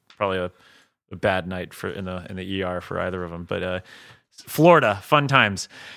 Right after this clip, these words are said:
Well, speaking of fun times, I think this was fun. I think we've,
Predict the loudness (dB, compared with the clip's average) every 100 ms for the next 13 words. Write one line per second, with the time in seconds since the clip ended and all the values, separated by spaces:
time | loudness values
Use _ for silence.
0 | -20 _ 4 4 2 -6 -8 -4 0 0
1 | 2 2 4 4 4 2 0 0 -2 -4
2 | -6 0 0 0 -4 -8 -6 -8 -4 -2
3 | 0 -2 -6 -16